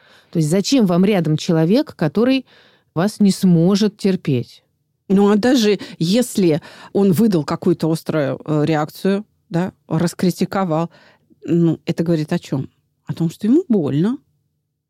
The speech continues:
Speaker 2: Ну, ничего страшного. Значит, вы можете это тоже потерпеть. Что выступит в роли обезболивающего? Любовь.
Speaker 1: Да,
Speaker 2: Да.
Speaker 1: способность терпеть, прося-,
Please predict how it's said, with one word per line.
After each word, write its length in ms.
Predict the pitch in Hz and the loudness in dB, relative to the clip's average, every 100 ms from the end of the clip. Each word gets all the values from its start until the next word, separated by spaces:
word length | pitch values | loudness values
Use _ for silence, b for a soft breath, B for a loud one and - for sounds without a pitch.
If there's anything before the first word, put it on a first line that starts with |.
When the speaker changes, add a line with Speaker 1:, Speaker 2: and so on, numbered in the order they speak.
| - | -8
Speaker 2:
Ну, 220 | 147 139 | -2 0
ничего 260 | 156 170 277 | 0 0 -4
страшного. 540 | - 196 147 - 208 190 | -2 -4 -4 -6 -8 -4
Значит, 320 | 202 - 147 | -6 -6 -8
вы 140 | 127 | -4
можете 420 | 147 226 254 - 156 | -2 -2 -4 -8 -6
это 160 | - | -6
тоже 240 | - 160 160 | -6 -8 -8
потерпеть. 520 | 160 - 156 139 - | -10 -8 -8 -8 -12
Что 300 | - 214 294 B B - | -4 -2 -2 B B -4
выступит 420 | 202 - 175 156 | -4 -4 -6 -4
в 80 | 156 | -2
роли 200 | 180 170 | 0 0
обезболивающего? 920 | 156 165 156 147 135 139 - - 147 b b b | -2 -2 -2 -4 -4 -8 -10 -12 -12 b b b
Любовь. 500 | 202 277 208 175 _ _ _ _ _ - | -2 -2 -2 -4 _ _ _ _ _ -10
Speaker 1:
Да, 320 | 156 165 160 | -4 -4 -4
Speaker 2:
Да. 60 | 160 | -4
Speaker 1:
способность 600 | 143 156 214 233 226 - | 0 0 2 2 0 0
терпеть, 580 | - 165 - 196 226 - | -4 -4 -2 -2 -2 -4
прося-, 420 | - 165 - 165 | -4 -4 -4 -6